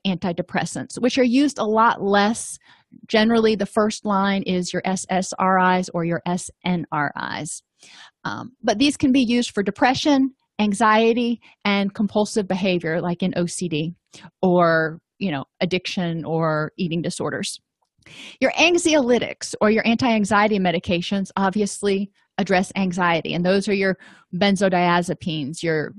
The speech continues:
um, Xanax and your Valium and those sorts of things. Your antipsychotics, you have two types, typical and atypical.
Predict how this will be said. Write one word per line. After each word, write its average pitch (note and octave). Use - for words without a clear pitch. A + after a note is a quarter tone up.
um, C#3+
Xanax F3+
and F3+
your E3+
Valium E3
and E3
those D#3+
sorts -
of F#3
things. -
Your C4+
antipsychotics, -
you A3+
have G#3
two D#4
types, -
typical C4
and F#3+
atypical. -